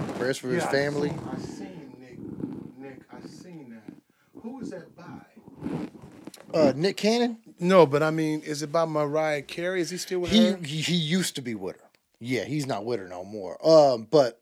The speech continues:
Speaker 1: the, the, the child from with, I don't, I don't know, because, uh, Mister Cannon has, uh,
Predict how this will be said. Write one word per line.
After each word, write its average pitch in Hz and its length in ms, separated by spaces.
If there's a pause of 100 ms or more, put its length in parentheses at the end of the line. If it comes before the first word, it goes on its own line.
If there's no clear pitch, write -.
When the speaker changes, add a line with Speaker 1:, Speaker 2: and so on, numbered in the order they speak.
(120)
Speaker 1:
the, 139 200
the, 110 340 (480)
the 135 200
child 220 680
from 185 260
with, 175 240
I 143 100
don't, 147 180 (600)
I 139 80
don't 120 120
know, 107 200 (420)
because, - 800
uh, 104 540
Mister 120 340
Cannon 151 420
has, 107 300
uh, 101 240